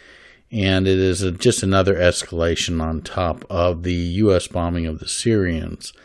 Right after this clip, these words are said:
So there does seem to be an escalation. What happened also on September eighteenth, the following day, we have a rupture in a pipeline that in Shelby, Alabama, that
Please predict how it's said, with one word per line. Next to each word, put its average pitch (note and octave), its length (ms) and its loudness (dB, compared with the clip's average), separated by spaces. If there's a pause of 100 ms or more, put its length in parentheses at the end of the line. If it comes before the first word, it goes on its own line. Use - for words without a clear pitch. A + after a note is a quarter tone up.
(400)
So A#2+ 220 8
there A2 160 8
does B2 360 8
seem G2+ 200 2
to F#2+ 80 4
be G2 240 0
an F2 100 -2
escalation. F#2 840 0 (640)
What A#2 260 6
happened B2+ 400 2
also G#2 560 2
on F2+ 240 0
September F#2+ 580 -2
eighteenth, G2 580 -2
the D#2+ 100 -4
following E2 500 -2
day, G#2+ 180 2
we F#2 160 0
have G#2 180 2
a F#2 120 2
rupture G2+ 500 2
in F#2 200 -2
a F2+ 60 0
pipeline F2+ 640 0
that E2 200 -2 (560)
in G2 140 -2
Shelby, G2+ 440 2
Alabama, F2 600 2
that D2+ 480 -4